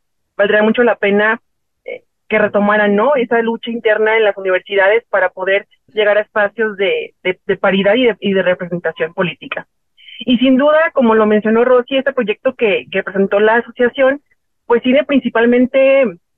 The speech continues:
como gran reto, un reto importante, el conformar una red de mujeres políticas, integrantes de todos los partidos políticos, en todas las regiones de Jalisco.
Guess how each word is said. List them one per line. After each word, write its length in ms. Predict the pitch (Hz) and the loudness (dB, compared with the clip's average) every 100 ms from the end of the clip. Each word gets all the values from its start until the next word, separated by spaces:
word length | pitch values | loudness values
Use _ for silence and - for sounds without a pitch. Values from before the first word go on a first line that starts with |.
| _ - | _ -4
como 400 | 220 220 208 196 | 0 2 2 2
gran 300 | 220 254 254 | 2 0 0
reto, 400 | 226 220 320 415 | 0 -2 -6 -6
un 140 | 269 | -4
reto 220 | 240 233 262 | -2 -2 -2
importante, 680 | 214 196 208 214 220 466 - _ _ _ - | -2 -4 -2 -2 -2 -6 -8 _ _ _ -4
el 140 | 233 | -2
conformar 640 | 233 226 220 226 226 254 277 | 0 0 0 0 2 0 0
una 280 | 247 247 247 | 0 2 2
red 200 | 240 240 | 2 0
de 140 | 262 | 0
mujeres 480 | 240 208 226 220 233 _ | -2 -2 0 0 0 _
políticas, 560 | 202 214 - 262 370 539 - _ _ _ _ - | -6 -4 -6 -6 -4 -6 -6 _ _ _ _ -4
integrantes 580 | 226 220 220 226 240 247 | -2 0 0 0 0 -2
de 140 | 240 | 0
todos 160 | 240 240 | 2 0
los 100 | 233 | 0
partidos 400 | 214 220 220 - | -4 -2 -4 -4
políticos, 560 | 208 220 - 254 320 453 - _ _ _ | -4 -4 -4 -4 -2 -4 -6 _ _ _
en 220 | 214 220 | -2 0
todas 220 | 220 247 254 | 2 2 2
las 100 | 240 | 2
regiones 400 | 208 240 226 233 | -2 -2 -2 0
de 100 | 208 | -2
Jalisco. 460 | 165 - - - | -6 -10 -20 -20